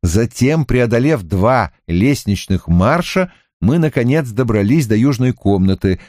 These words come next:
располагавшейся на том же этаже, что и моя спальня, но только с другой стороны площадки.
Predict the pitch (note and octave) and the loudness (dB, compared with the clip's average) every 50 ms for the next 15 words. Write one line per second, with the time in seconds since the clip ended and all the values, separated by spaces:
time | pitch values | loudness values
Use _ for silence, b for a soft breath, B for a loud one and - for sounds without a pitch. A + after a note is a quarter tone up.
0 | B B - G2+ A#2 - - - G2 G2 F#2+ F#2 A2 C#3 E3 D#3 - D#3+ D3 C3 | B B -2 -2 -2 -2 -4 -2 -2 0 0 0 0 0 0 -2 -2 -2 -2 0
1 | - C3 A#2+ A2+ A2 G#2 - - C3 C#3 C#3+ B2 G#2 F2 G2 G2 F#2 - - F2+ | 0 0 0 0 0 -2 -2 -2 -2 0 0 -2 -2 0 0 0 0 0 -2 -2
2 | E2+ D2 D#2+ C3+ F3+ G3 D#3+ - - - B2 D3 C#3 A2 G#2 G#2+ A2+ C3 C3+ - | -2 0 0 0 0 0 -2 -4 -4 -2 -2 0 0 0 0 0 0 -2 -2 -6
3 | - _ A2 G2 F2 D#2 D#2 D#2+ D2+ C#2+ b b b b b b _ _ _ E2 | -6 _ -2 0 0 2 0 0 -2 -2 b b b b b b _ _ _ 0
4 | F2 B2 - C3 B2 - C3+ C3 - C3 G#2 F2 A2 A2+ F#2+ G#2 B2+ A#2+ - A2+ | 0 2 0 0 0 -2 -4 -2 -2 -4 -2 0 -2 -2 0 0 -2 0 -2 -2
5 | G#2+ G#2 G2 A2 A2+ - A#2 A2 - - F#2 D#2 - - - - C2+ C#2 C#2+ | -2 0 0 0 0 -2 -2 -4 -2 -2 -2 -2 -2 -4 -6 -6 -6 -6 -6